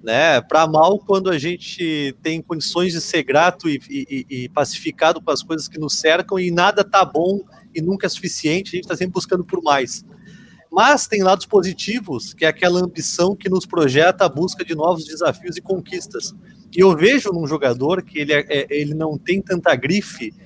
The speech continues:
deveria ter, porque o nome dele não é com diminutivo, né? Não é Millerzinho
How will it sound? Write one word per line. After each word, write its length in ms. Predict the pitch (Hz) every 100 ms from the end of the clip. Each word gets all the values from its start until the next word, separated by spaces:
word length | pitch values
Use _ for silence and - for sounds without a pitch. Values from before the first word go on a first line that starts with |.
| - - -
deveria 460 | - 170 165 196 202
ter, 320 | 156 175 190 - - - -
porque 240 | - -
o 40 | 151
nome 240 | 151 160
dele 600 | 135 151 160 156 143 120 - - - -
não 240 | 139 135 135
é 360 | 160 160 147
com 200 | 131 160
diminutivo, 1080 | 151 - 151 131 - - 202 202 - 180 165 - -
né? 240 | 120 143
Não 220 | 151 127 131
é 420 | 156 143 127 113
Millerzinho 880 | 143 190 202 180 131 117 160 190 190